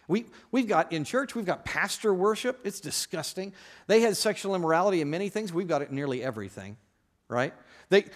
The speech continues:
they struggled with lawsuits between the brethren. We've made that a step further. We actually sue churches. Something never would have occurred to them.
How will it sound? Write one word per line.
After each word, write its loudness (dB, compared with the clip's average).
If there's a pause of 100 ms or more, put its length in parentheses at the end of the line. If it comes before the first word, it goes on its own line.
(140)
they 6
struggled 6
with 2
lawsuits 4
between -2
the -2
brethren. 4
We've 0
made 0
that 2
a -2
step -6
further. 4
We 2
actually -2
sue -6
churches. -4 (300)
Something -4
never -2
would -2
have -6
occurred -2
to 0
them. 0